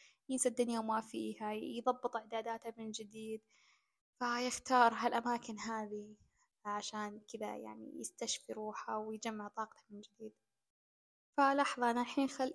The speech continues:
يعني أحستكم، أحس كذا يعني طولت عليكم الموضوع، فخلينا نحكي الحين عن،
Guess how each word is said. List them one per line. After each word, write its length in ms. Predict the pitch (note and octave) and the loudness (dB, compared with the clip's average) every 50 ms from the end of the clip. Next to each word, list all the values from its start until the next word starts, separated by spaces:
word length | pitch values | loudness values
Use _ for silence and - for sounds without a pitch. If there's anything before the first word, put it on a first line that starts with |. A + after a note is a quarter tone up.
| - - | -4 -4
يعني 220 | - B3+ C4 B3 B3+ | 0 2 2 2 2
أحستكم، 600 | - - - C#4+ - - - - - - A3+ A#3 | 0 2 2 4 4 4 2 -2 -12 -10 -8 -6
أحس 300 | A3 - - B3+ - - | -6 -8 -8 -12 -10 -6
كذا 260 | - C4 B3 A#3 A#3 | -2 0 0 0 0
يعني 420 | B3 - - - A#3 A3+ A#3 - - - | 0 -4 -4 -4 -6 -8 -10 -10 -4 0
طولت 320 | A#3 A3+ A#3+ B3 B3 - | 0 2 2 2 0 0
عليكم 340 | - A#3 A#3+ A#3+ - - A#3 | -6 -6 -6 -6 -4 -4 -6
الموضوع، 680 | A3+ A3+ A3 A3 A3 A3+ A3 B3+ B3 B3 A#3 B3 C#4 - _ _ _ - - - - - - - - _ _ _ _ _ - | -6 -4 -4 -6 -6 -6 -2 0 2 2 2 2 0 -2 _ _ _ -20 -20 -20 -20 -20 -20 -20 -20 _ _ _ _ _ -4
فخلينا 760 | A#3+ A#3 A3+ A3+ A3+ A#3 A#3 - - C#4 D4+ F#4 A4+ A#4 G#4 | -4 -2 -2 -2 -4 -4 -4 -2 0 2 2 2 2 0 0
نحكي 460 | F4 D#4+ - - - - - C#4+ C4+ | -2 -2 -4 -6 -10 -6 -4 -2 -2
الحين 480 | C4 A#3 - - - C4 C4 C4 B3 B3 | -2 -4 -6 -2 0 2 4 4 2 0
عن، 460 | A#3 A#3+ A#3+ B3 B3 B3 B3+ C#4 | -2 -2 -2 -2 -2 -2 -4 -4